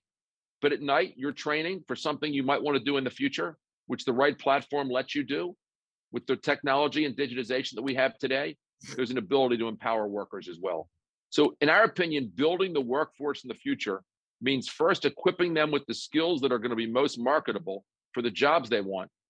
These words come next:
And second, giving them voice and skin in the game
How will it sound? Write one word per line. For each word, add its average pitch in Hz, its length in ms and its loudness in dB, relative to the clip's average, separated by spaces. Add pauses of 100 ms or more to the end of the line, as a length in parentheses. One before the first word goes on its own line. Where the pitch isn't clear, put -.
(220)
And 120 120 -6
second, 170 460 2
giving 151 280 4
them 127 260 2
voice 165 560 2 (800)
and 123 200 -2
skin - 340 0
in 165 100 2
the 139 80 4
game 113 440 0